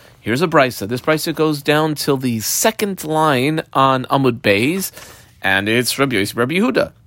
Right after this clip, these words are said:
So starts the brisa. Rabbi Yossi bar Rabbi Yehuda, whose name I boxed, Omer.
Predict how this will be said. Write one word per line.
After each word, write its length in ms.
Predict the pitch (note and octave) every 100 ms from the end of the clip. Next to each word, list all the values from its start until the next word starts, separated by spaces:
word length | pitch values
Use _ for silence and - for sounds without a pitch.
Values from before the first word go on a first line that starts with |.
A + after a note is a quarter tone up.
| -
So 300 | - B2 D3
starts 280 | C#3 D3 -
the 60 |
brisa. 380 | A#2+ A2 G#2+ -
Rabbi 160 | G#2+ C#3
Yossi 140 | D#3
bar 80 | D3+
Rabbi 120 | A#2
Yehuda, 360 | A2+ F3 F#3 F3+
whose 400 | - G#2 G2+ G2+
name 200 | - F#2+
I 120 | F#2 E2
boxed, 400 | G#2 D#3+ - -
Omer. 360 | F3 C3 E2+